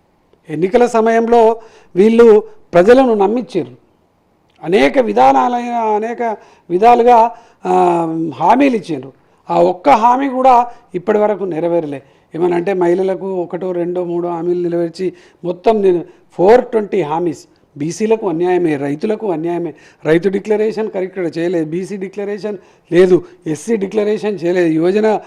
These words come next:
ఉద్యోగాల విషయం అదే మోసం. అన్ని రకాలుగా ఇలా ప్రజలు గమనిస్తూ ఉన్నారు. ఈ వీళ్లకు తగిన బుద్ధి గుణపాఠం రేపు స్థానిక సంస్థలలో ఎన్నికల్లో చెప్పడానికి సిద్ధమైపోయారు. ఎందుకంటే వీళ్ళు రైతు బంధుకు సంబంధించినటువంటి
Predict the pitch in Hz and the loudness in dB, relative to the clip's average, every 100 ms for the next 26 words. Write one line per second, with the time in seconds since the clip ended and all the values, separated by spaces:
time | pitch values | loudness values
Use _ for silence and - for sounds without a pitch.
0 | _ - 160 165 208 214 220 208 185 220 | _ -12 -10 0 2 4 2 0 -4 -6
1 | 214 185 220 196 190 170 - _ _ _ | -2 2 2 2 -4 -10 -14 _ _ _
2 | 156 180 240 285 254 233 247 269 262 247 | -12 -6 2 4 4 4 4 4 4 4
3 | 240 - _ 196 190 175 170 202 190 185 | 2 -6 _ -4 -4 -4 -8 -6 -4 -4
4 | 190 185 185 185 196 233 _ _ _ - | -6 -6 -6 -4 -6 -8 _ _ _ -10
5 | 180 196 185 214 226 226 220 185 _ - | -4 -2 0 4 2 2 -2 -2 _ -10
6 | 170 208 214 175 185 180 247 202 208 208 | -2 2 0 0 -6 0 0 2 0 2
7 | 214 208 226 214 _ _ - 190 208 196 | 2 2 0 -2 _ _ -10 -10 -8 -10
8 | - 180 214 214 226 214 214 208 214 202 | -2 -2 0 -2 -2 -2 -2 2 2 2
9 | 190 - _ 175 214 220 220 220 - 196 | 0 -20 _ 0 2 4 4 4 2 -6
10 | - 233 233 226 220 190 202 233 196 170 | -2 -2 -2 -4 -10 -10 -6 -4 -4 -6
11 | 147 180 233 254 220 247 240 - _ _ | -6 -8 -2 0 4 4 4 -2 _ _
12 | _ 175 226 247 254 233 - - _ _ | _ -2 0 4 4 4 0 -20 _ _
13 | _ 139 143 160 196 208 214 214 220 202 | _ -8 -6 -4 -2 -2 0 -4 -4 -4
14 | 202 202 202 190 196 190 185 185 180 196 | -2 -4 -4 -6 -6 -4 -2 -4 -2 -4
15 | 185 | -4